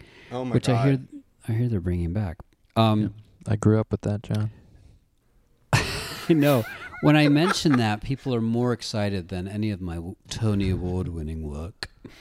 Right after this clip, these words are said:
Speaker 2: They're like, "Dunkaroos? Why didn't you tell me?" Um, and in Australia, too, with my terrible Australian accent. I had a good time as an actor, but was also getting a little bored. I'd do a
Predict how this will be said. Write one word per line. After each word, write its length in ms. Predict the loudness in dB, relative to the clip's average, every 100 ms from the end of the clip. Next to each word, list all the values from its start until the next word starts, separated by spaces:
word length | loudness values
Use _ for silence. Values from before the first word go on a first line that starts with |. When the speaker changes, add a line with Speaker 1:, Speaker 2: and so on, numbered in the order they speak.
| -20 -18 -16 -6
Speaker 2:
They're 100 | 0
like, 140 | 2 2
"Dunkaroos? 800 | 0 2 6 8 8 6 0
Why 120 | 0 0
didn't 160 | 2
you 100 | 2
tell 400 | 2 4 4 4
me?" 400 | 0 -2 -2 -4 -8 _ -20 -20 -20 -20 -20 -20 _ 2
Um, 440 | 4 6 4 2 -4 -20 -20 -4
and 220 | 0 2 4
in 100 | 2
Australia, 500 | 2 2 2 2 0
too, 180 | 0 0
with 120 | 0
my 160 | -2 -4
terrible 540 | -12 -14 -4 -2 -2 -4
Australian 500 | -6 -8 -8 -8 -8
accent. 380 | -10 -14 -16 -16 _ -20 -20 _ _ 2
I 80 | 4
had 160 | 4
a 40 | 2
good 140 | 0
time 200 | 0 0
as 100 | 0
an 80 | -2
actor, 260 | -4 -4
but 180 | -8 -6
was 140 | -6 -6
also 340 | -4 -4 -2
getting 220 | -2 0
a 40 | 0
little 160 | -2
bored. 300 | -4 -2 -2
I'd 120 | -4 -2
do 160 |
a 60 | -4